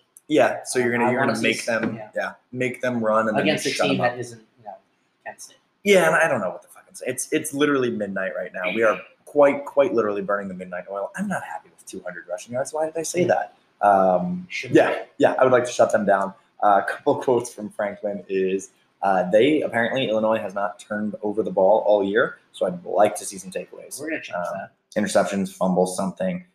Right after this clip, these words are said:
Speaker 1: And apparently they have one takeaway and, like, something like seventeen straight. So I wanna win the turnover battle, like, by a lot.
Speaker 2: Um, yeah.
Speaker 1: I wanna be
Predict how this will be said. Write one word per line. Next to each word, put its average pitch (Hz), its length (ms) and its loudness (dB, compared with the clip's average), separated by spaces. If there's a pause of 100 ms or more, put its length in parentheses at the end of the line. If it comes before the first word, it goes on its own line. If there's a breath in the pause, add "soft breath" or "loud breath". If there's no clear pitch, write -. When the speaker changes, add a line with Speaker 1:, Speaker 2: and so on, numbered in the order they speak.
(140)
Speaker 1:
And 98 80 -4
apparently 107 300 2
they 101 200 4
have 95 260 2
one 98 180 0
takeaway 90 400 0
and, 87 80 -2
like, 90 160 -6
something 90 260 -6
like 85 120 -10
seventeen 92 500 -8
straight. - 460 -12
So - 360 0 (340 loud breath)
I 113 60 6
wanna 113 200 6
win 101 80 2
the 95 80 -2
turnover 92 320 -2
battle, 87 520 0
like, 95 180 -4
by 92 160 4
a 82 100 2
lot. 73 260 0
Speaker 2:
Um, 104 140 -12
yeah. 98 200 -6
Speaker 1:
I 101 100 4
wanna 107 200 4
be 98 380 0